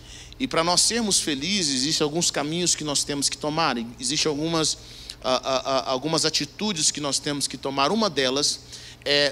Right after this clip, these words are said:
tomar bastante cuidado com aquilo que nós deixamos entrar no nosso coração. Aquilo que nós ouvimos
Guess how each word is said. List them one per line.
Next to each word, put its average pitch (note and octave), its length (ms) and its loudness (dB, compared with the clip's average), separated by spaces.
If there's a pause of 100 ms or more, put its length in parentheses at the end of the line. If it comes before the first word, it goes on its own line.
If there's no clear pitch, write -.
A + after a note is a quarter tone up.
(120)
tomar F3+ 320 2
bastante G3+ 560 2
cuidado C#3 540 0
com C#3+ 120 -6
aquilo D3+ 240 -6
que D3 120 -6
nós D3 160 0
deixamos C#3 440 0
entrar C3+ 280 0
no C3+ 80 -4
nosso C3+ 260 2
coração. C3 500 0 (840)
Aquilo G#3+ 360 2
que - 140 0
nós D#3+ 240 2
ouvimos D3 680 2